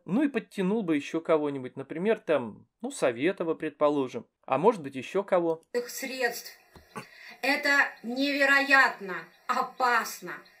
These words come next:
Speaker 2: Вот это как раз чуть меня не сгубило. Я, конечно, ам,
Speaker 1: Отсутствие мозгов не сгубило, а не это.
Speaker 2: во многих вещах сейчас понимаю, что чуть не сдохла я, потому что я верила вот этим вот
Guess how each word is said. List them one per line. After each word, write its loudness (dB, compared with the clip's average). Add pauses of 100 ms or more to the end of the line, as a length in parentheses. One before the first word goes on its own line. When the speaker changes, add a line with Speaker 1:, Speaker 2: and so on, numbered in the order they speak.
Speaker 2:
Вот -8
это 6
как -2
раз -4
чуть -8
меня 0
не -4
сгубило. -8 (260)
Я, 2
конечно, 0 (340)
ам, -6 (240)
Speaker 1:
Отсутствие 2
мозгов 4
не -10
сгубило, -2
а 0
не -4
это. -10 (520)
Speaker 2:
во 0
многих 0
вещах 4
сейчас 0
понимаю, -4 (360)
что -4
чуть 2
не -2
сдохла 2
я, 8
потому -2
что 2
я 10
верила 0
вот -4
этим -4
вот -8